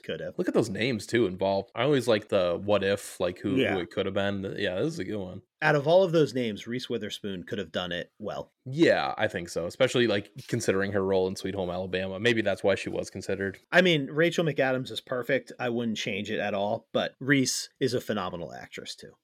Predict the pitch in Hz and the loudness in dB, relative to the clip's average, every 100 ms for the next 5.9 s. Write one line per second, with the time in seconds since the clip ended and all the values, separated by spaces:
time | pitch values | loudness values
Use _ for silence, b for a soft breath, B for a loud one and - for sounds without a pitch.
0 | _ 180 175 156 175 170 156 120 147 156 | _ 8 8 8 6 4 4 4 6 8
1 | 160 160 131 120 - 147 147 147 143 143 | 6 6 4 0 0 4 4 4 4 6
2 | 143 151 156 151 - _ 139 147 160 160 | 8 8 6 2 -6 _ 4 4 6 4
3 | 120 127 - 107 120 117 117 117 123 113 | 6 2 2 2 2 2 2 0 2 -2
4 | 110 98 117 110 - 139 127 - 123 135 | -4 -4 0 0 0 0 0 0 0 0
5 | 151 151 - 107 95 95 92 - - | 0 -2 -2 -2 0 0 0 -2 -6